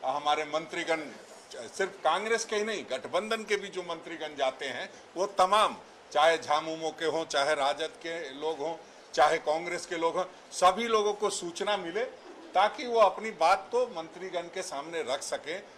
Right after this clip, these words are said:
और कहीं कोई important issue है, व्यक्तिगत के लिए हमने मना किया है कि कोई व्यक्तिगत कार्य की बात इस तरह से नहीं होनी चाहिए। जनहित के मुद्दे को आप जब पूरे तरीके से कहेंगे तो हमें नहीं लगता है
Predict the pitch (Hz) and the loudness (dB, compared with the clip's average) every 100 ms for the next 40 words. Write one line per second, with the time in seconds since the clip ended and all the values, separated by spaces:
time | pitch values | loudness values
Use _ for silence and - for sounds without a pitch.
0 | - 165 202 196 196 226 220 214 190 - | -4 0 2 0 -2 -2 -2 -2 -2 2
1 | 190 220 226 - 175 180 233 208 143 95 | 2 2 -4 -8 -8 -4 -2 2 2 2
2 | - - - - - - - - - 151 | -2 -20 -20 -20 -20 -20 -20 -20 -2 -2
3 | - 214 220 220 - 196 190 202 175 185 | -2 -2 0 0 -4 -4 0 0 0 -2
4 | 170 147 170 160 143 127 131 - 135 - | -4 0 0 -2 -2 0 0 -2 -10 -8
5 | 160 131 147 - 196 202 - 170 180 180 | -6 -4 -6 -4 -2 -2 0 2 2 2
6 | - 165 160 175 - - - - - - | -8 0 2 2 -2 -20 -20 -20 -20 -12
7 | 147 - - 160 160 160 127 143 185 160 | -10 -6 0 0 0 -2 -4 -4 -2 -2
8 | 160 156 160 160 185 190 - - - - | -4 -2 0 2 -2 -6 -14 -20 -20 0
9 | 165 175 208 208 180 165 165 185 185 175 | 6 8 6 2 -2 0 0 2 4 6
10 | 165 - - 147 - - - - 147 160 | 4 2 -2 -2 -2 -18 -20 -12 -4 -2
11 | 165 - 151 165 185 175 156 151 165 180 | 2 2 2 2 -2 -2 0 0 0 -4
12 | 196 - - - 127 147 180 202 180 180 | -8 -10 -20 -2 0 2 2 2 2 4
13 | 165 - 151 151 | 2 4 4 4